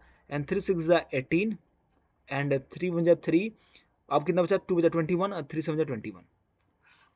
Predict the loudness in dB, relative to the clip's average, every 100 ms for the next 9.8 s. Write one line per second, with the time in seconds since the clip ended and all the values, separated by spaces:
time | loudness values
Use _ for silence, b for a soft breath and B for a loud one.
0 | 6 8 8 6 6 4 2 2 2 2
1 | 0 -2 0 -2 0 -2 2 2 4 2
2 | 2 0 -2 -2 -2 -2 4 6 6 2
3 | 0 2 2 0 -2 -4 0 0 2 2
4 | 2 0 -4 -4 -8 B B B B 2
5 | 2 4 0 2 -2 2 2 2 0 0
6 | 2 0 -2 4 6 6 2 -4 0 0
7 | -2 0 0 0 -6 -4 -2 -2 -4 -4
8 | -4 -4 -4 -4 -4 -4 -2 0 0 -2
9 | -2 0 2 2 0 -4 -6